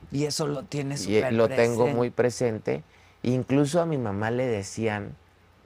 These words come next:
Speaker 2: pues, que estaba yo muy chico y mi
Speaker 1: Que,
Speaker 2: hermana también, que
Speaker 1: que
Speaker 2: mejor
Speaker 1: no las
Speaker 2: no
Speaker 1: llevaran.
Speaker 2: fuéramos.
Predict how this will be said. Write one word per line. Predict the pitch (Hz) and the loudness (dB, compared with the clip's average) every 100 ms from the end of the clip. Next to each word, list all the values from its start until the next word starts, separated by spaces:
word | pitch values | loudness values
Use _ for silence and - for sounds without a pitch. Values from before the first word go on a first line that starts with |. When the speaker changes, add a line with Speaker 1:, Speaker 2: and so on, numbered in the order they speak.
| - | -10
Speaker 2:
pues, | 107 | -8
que | - | -8
estaba | - 117 113 | -2 0 2
yo | 101 | 0
muy | 101 110 | -2 -4
chico | 110 131 110 - 104 123 _ _ _ _ - | -4 -4 -4 -4 -6 -8 _ _ _ _ -10
y | |
mi | 90 | -4
Speaker 1:
Que, | 95 | 0
Speaker 2:
hermana | 95 101 110 113 | 0 0 0 -2
también, | - 107 107 107 | -2 -2 -2 -4
que | 95 | -4
Speaker 1:
que | 98 | -4
Speaker 2:
mejor | 143 - 156 | 0 2 2
Speaker 1:
no | |
las | 160 | 2
Speaker 2:
no | - | 0
Speaker 1:
llevaran. | 165 156 131 175 | 0 2 4 4
Speaker 2:
fuéramos. | 175 147 | 0 -4